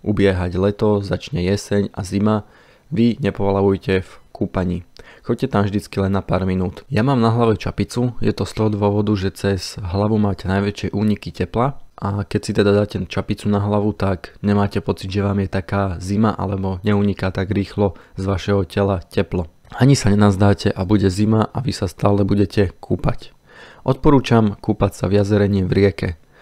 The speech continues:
Jazero je stojatá voda, čiže je tam vždycky o pár stupňov vyššia teplota tej vody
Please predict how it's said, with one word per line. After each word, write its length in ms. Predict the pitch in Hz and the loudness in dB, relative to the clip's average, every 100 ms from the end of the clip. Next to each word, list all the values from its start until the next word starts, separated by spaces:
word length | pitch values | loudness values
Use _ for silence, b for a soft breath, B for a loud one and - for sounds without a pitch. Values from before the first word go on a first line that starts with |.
| b b | b b
Jazero 380 | 110 107 110 107 | 2 4 6 6
je 80 | 98 | 4
stojatá 480 | - 107 107 - 95 | 2 2 2 2 2
voda, 320 | 101 107 104 | 4 4 2
čiže 300 | - 95 98 | 0 0 0
je 40 | |
tam 160 | - 95 | 0 -2
vždycky 380 | 104 98 - 101 | -2 -4 0 2
o 80 | |
pár 160 | - 98 | 2 -2
stupňov 580 | - 101 - 101 95 - | -4 -8 0 2 2 0
vyššia 400 | 110 104 101 - 101 | -2 0 0 0 -2
teplota 380 | - 95 90 | 0 -2 -4
tej 160 | - 98 | -6 0
vody 280 | 98 110 | 2 4